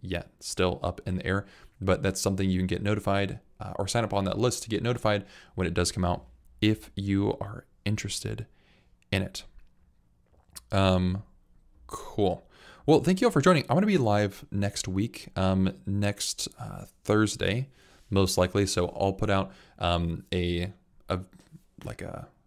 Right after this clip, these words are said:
a thing that you can save. What, what are they called? Like a scheduled live, where you can save that reminder,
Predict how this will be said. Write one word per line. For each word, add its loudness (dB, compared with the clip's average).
a -2
thing 0
that -2
you 0
can -2
save. -2
What, -10
what -6
are -2
they -2
called? -4
Like -8
a -10
scheduled 0
live, 0
where 4
you 0
can -2
save 0
that 0
reminder, 2